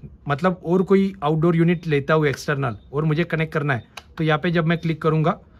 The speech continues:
तो मेरा डोर टू पे जाएगा, तो डोर टू का जो वीडियो रहेगा वो यहाँ पे आएगा।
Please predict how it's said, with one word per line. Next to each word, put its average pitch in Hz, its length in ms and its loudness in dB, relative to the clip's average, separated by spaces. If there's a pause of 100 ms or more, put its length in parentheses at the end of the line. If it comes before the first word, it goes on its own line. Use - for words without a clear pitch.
(200)
तो 170 60 0
मेरा 160 180 4
डोर 160 240 4
टू 151 140 -2
पे 143 140 0
जाएगा, 117 280 -2 (140)
तो 170 80 -2
डोर 156 240 2
टू 180 140 0
का 180 120 2
जो 170 140 2
वीडियो 165 240 2
रहेगा 160 240 2
वो 175 160 2
यहाँ 139 180 0
पे 135 120 -6
आएगा। 104 320 -4